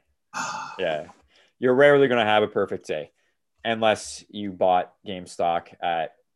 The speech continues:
Speaker 2: six dollars or
Speaker 1: <laughs>
Speaker 2: eighteen dollars and then you just sold it at four hundred. Um,
Speaker 1: Yeah.
Speaker 2: <laughs> anyways,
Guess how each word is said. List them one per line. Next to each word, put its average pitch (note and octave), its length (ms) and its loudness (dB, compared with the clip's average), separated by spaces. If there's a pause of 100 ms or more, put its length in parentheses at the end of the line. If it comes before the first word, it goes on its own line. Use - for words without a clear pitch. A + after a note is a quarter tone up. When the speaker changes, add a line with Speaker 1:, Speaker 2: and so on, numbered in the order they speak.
(120)
Speaker 2:
six - 280 -10
dollars F#2 360 -2 (120)
or F#2 100 -2
Speaker 1:
<laughs> - 0 -
Speaker 2:
eighteen - 280 2
dollars A2+ 460 0
and B2 180 0
then C3 120 -4
you A#2 100 -2
just A2 220 -2
sold G#2+ 220 0
it G2+ 120 -4
at G2 280 -4
four G2 160 -2
hundred. F2 300 -8 (500)
Um, E2+ 460 0
Speaker 1:
Yeah. F2+ 80 -6 (720)
Speaker 2:
<laughs> - 340 -8
anyways, - 520 -6